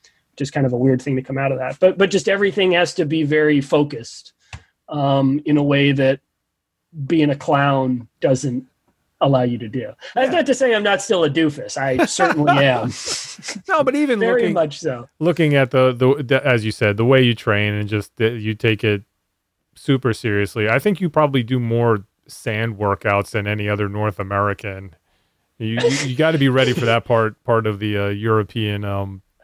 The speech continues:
Speaker 2: calendar.
Speaker 1: I did a, I did forty-five minutes in a figure eight,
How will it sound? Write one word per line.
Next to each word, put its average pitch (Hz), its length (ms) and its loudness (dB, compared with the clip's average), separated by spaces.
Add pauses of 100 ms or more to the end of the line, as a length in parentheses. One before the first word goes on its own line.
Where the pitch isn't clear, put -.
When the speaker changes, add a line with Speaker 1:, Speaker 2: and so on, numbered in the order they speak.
(140)
Speaker 2:
calendar. 107 640 -4 (760)
Speaker 1:
I 147 180 -4
did 202 640 2 (200)
a, 143 340 -2 (480)
I 160 120 2
did 247 280 2
forty-five 190 640 2
minutes 160 340 2
in 139 80 0
a 131 40 -4
figure 139 360 -2
eight, 127 260 -4